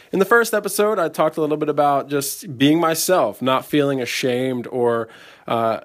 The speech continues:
you know, like I should try to fit into some sort of category when I'm around certain people. It's really just best to be yourself at all times and, uh, yeah, and just feel comfortable doing that.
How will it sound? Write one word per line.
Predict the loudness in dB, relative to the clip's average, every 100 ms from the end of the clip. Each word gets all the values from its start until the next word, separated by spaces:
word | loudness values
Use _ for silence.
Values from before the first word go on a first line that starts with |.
| -8
you | -4 -2
know, | -2 -4 -4
like | -2 0
I | -2
should | -2 -8 -4
try | 0 2 2
to | 0 -2 -4
fit | -8 -2 0 2
into | 0 0
some | 0 -2 -2
sort | -2 -4
of |
category | -2 0 0 0 -2 0
when | -2
I'm | -2
around | -2 -2 -2
certain | -6 -8 -4
people. | -6 -2 -4 -4
It's | -8 -10 -14 -20 -20 _ 0
really | 4 4 4
just | 2 0 0
best | 0 0 -4
to | -8
be | 0 0
yourself | 2 0 -2 -2 -4
at | -2
all | -2 0
times | -2 -4 -6 -10 -14 -14 -8
and, | -6 -6 -4
uh, | -4 -4 -8 _ _ _ _ _
yeah, | 0 2
and | 2
just | 0
feel | 2 2
comfortable | 4 0 0 0 0 0
doing | -2 0 0
that. | -4 -8 -14